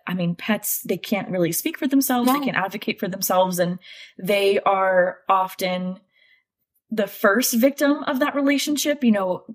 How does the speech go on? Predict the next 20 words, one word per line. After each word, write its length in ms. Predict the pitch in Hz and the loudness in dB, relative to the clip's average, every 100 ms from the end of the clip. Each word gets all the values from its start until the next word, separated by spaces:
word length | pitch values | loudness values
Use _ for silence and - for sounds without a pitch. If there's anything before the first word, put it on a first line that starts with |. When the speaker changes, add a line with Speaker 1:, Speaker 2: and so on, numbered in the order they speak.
| - - | -6 -4
Speaker 1:
abusers 580 | 185 208 220 208 196 - | -2 2 2 2 -2 0
are 140 | 202 202 | 0 2
not 220 | 185 - | 0 0
going 200 | 196 190 | -4 -4
to 180 | - 214 | -2 -2
immediately 560 | 196 208 208 208 190 | -2 -6 -4 -4 -4
start 320 | 185 - 196 190 | -4 0 0 4
off 280 | 185 - | 2 2
by 440 | - 175 170 170 170 _ _ _ _ - | 0 2 2 0 -4 _ _ _ _ -4
beating 360 | 190 233 220 208 | 4 6 6 4
the 80 | |
shit 260 | 196 - 220 | 0 2 2
out 160 | 170 202 | 2 0
of 100 | 175 | 2
their 100 | 175 | 2
partner. 480 | - 196 160 135 175 | 2 -4 -4 -8 -4
They're 120 | 175 | 0
Speaker 2:
No. 80 | 165 | 2
Speaker 1:
going 220 | 151 147 | 2 0
to 440 | - 214 190 190 | -4 -4 -4 -8